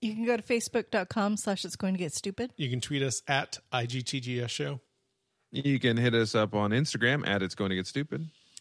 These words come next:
Speaker 1: You can go to YouTube and search It's Going to Get Stupid Podcast.
Speaker 2: And leave us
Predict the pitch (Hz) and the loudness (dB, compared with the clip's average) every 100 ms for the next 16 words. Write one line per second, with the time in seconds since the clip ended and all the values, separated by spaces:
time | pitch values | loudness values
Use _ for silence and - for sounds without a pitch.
0 | - - 226 262 233 226 220 220 - 214 | -14 -8 -2 2 4 4 2 0 0 -2
1 | 208 - 196 - - 208 196 185 156 - | -4 -2 -2 -2 0 2 4 2 -2 -4
2 | 185 180 190 202 - 262 320 - - 139 | -6 -8 -6 -6 -4 -6 -4 -8 -6 -6
3 | 131 139 139 135 127 | -4 -2 -2 -2 -2